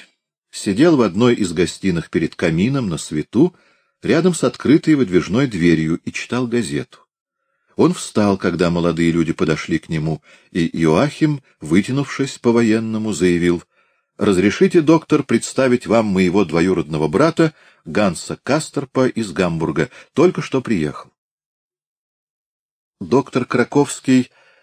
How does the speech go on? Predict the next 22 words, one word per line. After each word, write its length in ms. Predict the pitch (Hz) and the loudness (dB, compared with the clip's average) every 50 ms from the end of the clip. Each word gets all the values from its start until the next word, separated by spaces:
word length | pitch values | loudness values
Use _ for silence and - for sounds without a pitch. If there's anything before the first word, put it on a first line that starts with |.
| _ _ _ _ - | _ _ _ _ -2
приветствовал 840 | - 110 120 117 127 135 131 - - - - 123 123 120 120 120 107 | 2 4 4 6 4 4 2 -2 -8 -8 -2 0 2 4 4 2 2
вновь 320 | 101 107 120 120 117 - | 0 0 0 0 -2 -4
прибывшего 800 | - 120 110 95 113 123 - - - 123 113 113 110 107 101 87 _ _ _ | -2 -2 0 4 2 2 2 0 -2 0 2 4 4 4 2 0 _ _ _
с 160 | - - - | -16 -10 -4
веселой 460 | 90 92 - - 117 107 98 95 87 | -4 -4 -2 0 0 2 4 2 2
солидностью 920 | - - - 92 95 113 143 151 143 147 139 - - - 135 139 135 127 _ _ _ _ _ _ _ _ - | 0 0 -2 0 4 4 4 4 2 -2 -6 -8 -6 -2 2 2 2 0 _ _ _ _ _ _ _ _ -2
и 80 | 90 | 0
ободряющей 840 | 98 98 87 90 95 87 92 92 117 135 139 139 131 - - - 131 | 0 0 2 0 0 2 2 2 4 4 2 0 0 -4 -4 -6 -6
сердечностью, 1040 | 123 - - 127 123 117 135 127 104 - - 95 76 - - - _ - - 60 - _ _ _ _ _ _ _ _ _ | -4 -2 -2 -2 2 4 4 2 2 0 -6 -10 -10 -10 -12 -18 _ -20 -20 -20 -20 _ _ _ _ _ _ _ _ _
словно 320 | - - 104 107 107 107 | -8 -4 -2 -2 -2 -2
хотел 340 | 95 - 104 - 120 113 107 | -2 -2 -2 0 2 0 0
показать, 640 | - - 95 - 104 92 78 110 117 123 120 - _ _ - - - _ | 0 -4 -4 0 0 0 2 2 0 0 0 -4 _ _ -20 -20 -20 _
что 260 | - - - - 95 90 | -16 -12 -2 0 0 0
с 80 | 80 | 0
глазу 400 | 73 85 90 - 117 107 110 101 | -2 0 2 2 2 0 0 -2
на 140 | 90 90 82 | 0 0 -2
глаз 440 | 80 80 85 113 139 139 - - - | 0 0 2 2 0 0 -4 -8 -10
с 40 | - | -6
ним 340 | 107 95 82 76 69 64 _ _ _ _ _ _ _ _ _ | -4 -2 -2 -2 -4 -8 _ _ _ _ _ _ _ _ _
всякое 480 | - - - 123 127 - - 113 110 | -10 -4 -2 -2 -2 0 2 0 0
смущение 760 | 104 - - 98 90 - - - 117 113 110 110 107 104 104 - - 107 | 0 0 -4 -4 -4 -4 0 2 2 2 2 2 2 2 2 2 0 -6
излишне, 640 | 90 - 95 104 104 92 - - - 82 73 65 | -4 -2 0 2 2 2 0 -2 -6 -6 -6 -8